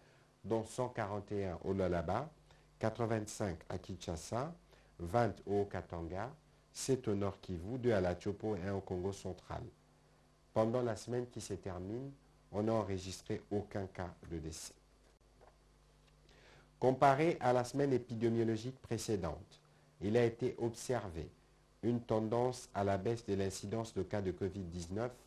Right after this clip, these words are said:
de vingt-sept virgule zéro six pour cent. Étant donné que nos vagues de l'épidémie à covid dix-neuf sont importées,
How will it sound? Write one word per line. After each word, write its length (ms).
de 120
vingt-sept 640
virgule 560
zéro 320
six 180
pour 220
cent. 220
Étant 320
donné 340
que 120
nos 160
vagues 320
de 80
l'épidémie 560
à 80
covid 300
dix-neuf 400
sont 340
importées, 640